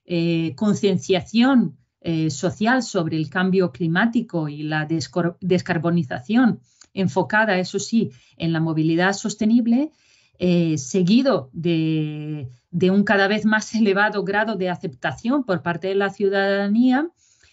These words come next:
Cataluña decide adoptar, eh, nuevas medidas. Y es que en el año dos mil quince el Departamento de Territorio y Sostenibilidad de la Generalitat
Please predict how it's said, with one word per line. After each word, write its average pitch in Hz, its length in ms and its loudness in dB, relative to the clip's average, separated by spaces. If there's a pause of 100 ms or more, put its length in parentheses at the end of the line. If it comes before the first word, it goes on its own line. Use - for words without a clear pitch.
(280)
Cataluña 254 800 4
decide 226 640 0
adoptar, 190 760 0
eh, 160 480 -2
nuevas 220 440 4
medidas. 139 640 -4 (180)
Y 214 200 0
es 254 160 -4
que 165 260 -4
en 185 160 0
el 170 140 2
año 226 220 2
dos 233 180 0
mil 262 420 4
quince 269 520 0 (240)
el 170 140 0
Departamento 185 680 0
de 220 640 -2
Territorio 202 760 2
y 180 140 0
Sostenibilidad 170 880 0
de 185 100 0
la 151 140 -2
Generalitat 160 760 -2